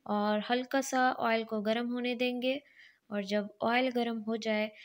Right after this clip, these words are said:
तो उसमें ऐड कर लेंगे प्याज। प्याज जो हैं, मैंने चार अदद इसमें शामिल की हैं अभी। प्याज को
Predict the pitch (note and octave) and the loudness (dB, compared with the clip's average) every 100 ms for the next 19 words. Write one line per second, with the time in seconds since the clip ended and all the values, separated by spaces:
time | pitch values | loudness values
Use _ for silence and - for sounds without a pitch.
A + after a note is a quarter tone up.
0 | - - G3+ - A#3+ - B3 B3+ B3 - | -20 -8 -6 -2 -4 -2 -2 0 2 2
1 | A3 - A3 G#3+ G#3+ G#3 G3+ G#3+ G#3 G#3 | 2 2 0 2 2 0 0 0 0 0
2 | G#3 A3+ C4 A#3 - _ _ _ _ - | 2 2 0 -4 -16 _ _ _ _ 2
3 | A#3 B3+ A#3 A#3+ A#3 A#3+ A3+ G#3+ G#3+ G#3 | 4 4 2 0 2 0 2 2 0 2
4 | A3+ A#3 B3 B3+ A#3+ - _ _ _ - | 2 4 4 4 2 -2 _ _ _ -10
5 | A3 - A#3 A3+ A3 A#3 A3 A#3 A3+ G#3+ | -8 -4 -4 -2 -2 -4 -2 0 0 -2
6 | A#3 - _ _ _ _ _ _ _ _ | -6 -8 _ _ _ _ _ _ _ _
7 | _ _ _ _ _ _ _ _ _ _ | _ _ _ _ _ _ _ _ _ _
8 | _ _ _ _ _ _ _ _ _ _ | _ _ _ _ _ _ _ _ _ _
9 | _ _ _ _ _ _ G#3+ G#3+ A#3+ B3 | _ _ _ _ _ _ 6 8 8 6
10 | - B3+ C4 C4 | 4 6 6 6